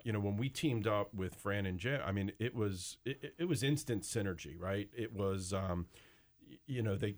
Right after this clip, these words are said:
they just kinda come from a common mold. They're passionate about what they do, incredibly educated on what they do. And then what synced up so specifically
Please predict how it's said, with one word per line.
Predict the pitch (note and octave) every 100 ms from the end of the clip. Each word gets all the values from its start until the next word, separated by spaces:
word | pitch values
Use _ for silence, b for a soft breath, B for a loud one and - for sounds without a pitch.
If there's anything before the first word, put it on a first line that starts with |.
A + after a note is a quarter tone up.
| -
they | A#2
just | A2+
kinda | - B2 A2+
come | B2 G#2+
from | A#2 G2
a |
common | - - G#2+ G#2 F#2+
mold. | G2+ B2+ D3
They're | A2 F2+
passionate | - - A2+ C3 - A#2+ A#2
about | G2 G#2 G#2
what | G2+ G#2 -
they | G#2
do, | F#2+ G2+ G#2+ C3 -
incredibly | A2 G2 - - A#2+ A2+ C3 C3+ G#2+ F2 D#2 - _
educated | G#2 G#2 G#2 - G#2+ G#2 G#2+ -
on | G#2
what | G2 G2+
they | - G2+
do. | G2 G2+ A#2+ D#3 b b b b
And | G#2
then | G#2+ G#2+ A2+ - B2
what | A2 G#2
synced | - B2 A2+ A#2
up | G#2
so | - G#2+ G2
specifically | - - - B2 A2 G#2+ - F#2 F2+